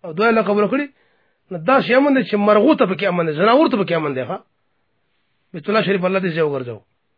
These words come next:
سورة ابراهیم کې، سورة بقره کې هم دغه دعا ده، «رب اجعل هذا بلدا آمنا وارزق اهله من الثمرات.»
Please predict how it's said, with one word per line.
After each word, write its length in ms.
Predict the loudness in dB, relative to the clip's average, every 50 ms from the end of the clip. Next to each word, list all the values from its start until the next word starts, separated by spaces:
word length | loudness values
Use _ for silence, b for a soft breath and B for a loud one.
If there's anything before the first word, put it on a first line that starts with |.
| _ _ _ _ _ _ _ _ -10
سورة 120 | -8 -6
ابراهیم 280 | -4 -2 -2 -2 -2 -4
کې، 120 | -6 -10 -16 -20 b b b b b b _ _ _ _
سورة 120 | 2 2 4
بقره 280 | 4 4 2 2 2
کې 100 | 4 4
هم 240 | 2 2 2 2 0
دغه 160 | 0 0 0
دعا 240 | 2 2 2 2 2
ده، 160 | 0 -2 -4 -8 _ _ _ _ _ _ _ _ _ -2
«رب 220 | -2 0 2 2
اجعل 380 | 2 2 4 4 4 2 0 -2 -8 _ _ _ _ _ -4
هذا 340 | -2 0 0 2 2 2 2
بلدا 520 | 2 2 2 2 2 0 0 0 0 0
آمنا 320 | 2 2 2 2 0 -2 -6 _ _ _ _ _ _ _ _ _ -2
وارزق 320 | 0 2 2 2 2 0
اهله 240 | 0 2 2 4 4
من 140 | 4 4 4
الثمرات.» 500 | 2 2 2 2 2 4 4 4 2